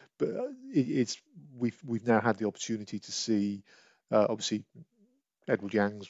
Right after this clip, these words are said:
and Hou Hsiao-hsiang's work so far, and I, I think I would agree with your assessment on, on the two of them. Um, and we've also seen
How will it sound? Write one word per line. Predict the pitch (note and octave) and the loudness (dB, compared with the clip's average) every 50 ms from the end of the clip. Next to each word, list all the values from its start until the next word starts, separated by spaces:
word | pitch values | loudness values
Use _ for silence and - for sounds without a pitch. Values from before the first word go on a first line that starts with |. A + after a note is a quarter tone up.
| - - | -6 -2
and | B2 G#2+ G2+ F#2 | -2 -2 -2 0
Hou | A2+ G#2 | -4 -4
Hsiao-hsiang's | F#2+ - G2 - - G#2+ G2+ F#2+ - | -4 -4 -8 -6 -6 -8 -6 -2 -2
work | G#2 G2+ - | -2 -2 -2
so | - - G2+ | -2 -4 -4
far, | G2 - A2 G#2 G#2 G2+ | -2 -2 -2 -2 0 -2
and | G2 G2+ G2+ | -2 -4 -6
I, | G#2+ | -8
I | G#2+ | -10
think | - - - | -12 -12 -10
I | G2+ | -8
would | G2 G#2 G#2+ | -8 -8 -8
agree | G2 - G#2+ G2+ | -6 -6 -4 -4
with | G2 G2 | -4 -4
your | G#2+ G#2 | -6 -6
assessment | G2 - - G#2 - - A2 G#2+ - _ _ _ - G3+ | -4 -4 -4 -6 -6 -6 -12 -14 -16 _ _ _ -18 -16
on, | D#3 A2+ G2+ A2 A#2+ | -16 -16 -18 -18 -20
on | A2+ | -20
the | G#2 G2+ | -18 -16
two | - - A2+ | -6 -4 -4
of | G#2+ G2+ | -2 -2
them. | G#2+ G#2+ G#2 _ - - - - - - _ _ _ | -4 -8 -8 _ -20 -20 -20 -20 -20 -20 _ _ _
Um, | A#2 A2+ A2 G#2+ G#2+ G#2+ G#2+ G#2+ G#2 _ _ _ - _ _ _ _ | 4 6 6 6 2 0 -4 -14 -18 _ _ _ -20 _ _ _ _
and | - C3 A2+ A2 G#2+ G#2 G#2 G#2 - | 2 4 4 4 4 0 -4 -4 -4
we've | A#2+ A2 G#2+ | -4 0 0
also | G#2+ G#2 G2+ - A2 | -2 -2 -2 -4 -4
seen | G#2 - - - A2 G#2 G#2 G#2 G#2 G2 | -4 -2 -2 -2 -4 -6 -6 -12 -16 -20